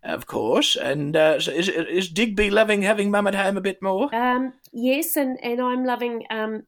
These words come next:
Speaker 2: being around him more because it's giving me more material, so that's,
Speaker 1: Yes,
Speaker 2: that's
Speaker 1: wonderful.
Speaker 2: good.
Speaker 1: Yeah, you're going to have a really wonderful show next Comedy
Speaker 2: Yes.
Speaker 1: Festival, I reckon.
Speaker 2: <laughs> Ninety-five percent of it will be quotes from my son.
Speaker 1: Oh, what, what a lucky boy is to have a fun mum like you, and also a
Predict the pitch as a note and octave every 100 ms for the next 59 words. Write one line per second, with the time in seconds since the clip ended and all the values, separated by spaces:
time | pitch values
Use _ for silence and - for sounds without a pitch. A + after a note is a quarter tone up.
0 | _ - G#3+ G#3 G#3 G3+ B3 A#3 F#3 F#3+
1 | G#3+ G#3+ - - G#3+ G3+ F#3+ F#3 F3+ F3+
2 | G3+ E3+ D#3+ C4+ - G3+ F#3+ - - D#3
3 | E3 - C3 C3 B2+ - C#3+ C#4 B2 C3
4 | D#3+ A#3 A#3+ D#3+ C#3+ D3+ D3 A#2+ C#3+ F#3
5 | G3 E3 C3+ C#3 D3+ C#3 B2+ A#2 D#3 C#3+
6 | C#3 - - A#2+ - - - - D4+ -
7 | E3+ F#3 - B3 C4 C4+ B3+ B3 A#3 A3+
8 | G#3+ F3+ G3 F#3+ F3+ E3+ E3 - G3+ E3
9 | - F3 D#3+ E3 - - D3 C#3+ A3+ A#3
10 | E3+ D#4+ F4 A#3 A#3+ E3 D#3+ F3 D#3 D3+
11 | - C#3+ D3+ D3 - D3+ C#3+ D3+ C#3 C3+
12 | - F3 E3 - D#3+ F3+ A3 G#3 D3+ B2
13 | - A2